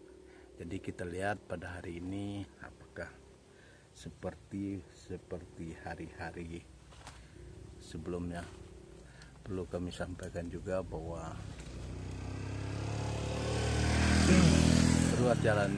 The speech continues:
ini adalah ruas jalan kabupaten yang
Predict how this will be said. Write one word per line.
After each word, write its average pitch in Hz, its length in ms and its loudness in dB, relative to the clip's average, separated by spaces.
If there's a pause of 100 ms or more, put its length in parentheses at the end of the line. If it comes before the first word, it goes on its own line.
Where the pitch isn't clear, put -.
(120)
ini 113 160 2
adalah 92 320 0
ruas 90 240 0
jalan 92 480 0
kabupaten 90 640 -2 (1200)
yang 87 80 -6